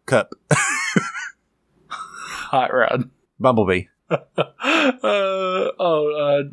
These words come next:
Speaker 2: oh gosh. Um, uh, oh,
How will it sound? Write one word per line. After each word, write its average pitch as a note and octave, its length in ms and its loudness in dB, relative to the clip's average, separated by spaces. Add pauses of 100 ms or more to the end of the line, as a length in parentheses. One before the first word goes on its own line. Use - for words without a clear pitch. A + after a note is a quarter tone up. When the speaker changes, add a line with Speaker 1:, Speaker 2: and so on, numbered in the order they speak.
(120)
Speaker 2:
oh C#3+ 340 2
gosh. C#3 420 0
Um, B2+ 540 -2 (420)
uh, B2+ 320 2 (240)
oh, A2+ 460 0